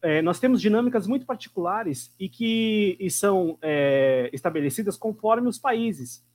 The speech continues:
Então, se basearmos aqui no Brasil, as medidas, elas estão, digamos, à altura. A, a, as medidas, por exemplo, de,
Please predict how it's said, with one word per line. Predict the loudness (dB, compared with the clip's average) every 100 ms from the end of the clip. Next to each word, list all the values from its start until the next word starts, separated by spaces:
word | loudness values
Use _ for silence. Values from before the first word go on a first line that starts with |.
| _ _ _ _
Então, | -2 0 0
se | 0 -2 0 2
basearmos | 2 6 6 6 0
aqui | -4
no | -6
Brasil, | -4 -4 -4 -4 -2 -2 -4 _ _
as | -4
medidas, | 0 0 0 0
elas | 2 0
estão, | -2 -2 -2 -2 -6
digamos, | 0 0 2 -4 -6
à | -6
altura. | -4 -4 0 2 2 0 -4 _ _ _ _
A, | -6
a, | -2 0 2 2
as | 0
medidas, | -2 0 0
por | 2 2
exemplo, | 4 2 0 -4
de, | -2 0 0